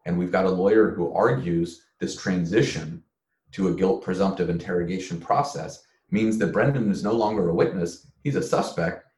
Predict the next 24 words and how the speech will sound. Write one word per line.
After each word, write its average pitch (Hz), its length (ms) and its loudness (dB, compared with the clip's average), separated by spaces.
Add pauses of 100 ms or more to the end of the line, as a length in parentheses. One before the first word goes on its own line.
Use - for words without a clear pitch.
and 82 100 -10
he's 139 180 2
not 139 200 2
going 151 260 4
anywhere, 85 520 0 (880)
that's 95 220 0
custodial. 76 600 -6 (520)
So 120 180 4
that, 143 260 6
to 139 140 -4
me, 127 200 -2
is 98 160 0
how 95 180 0
the 92 80 0
Miranda 92 380 2
doctrine 85 440 -2
links 90 300 -2
up 85 320 -2 (220)
in 85 180 -4
real 92 220 0
time 82 260 -12
to - 80 -12
his 82 240 -8
interrogations. - 840 -14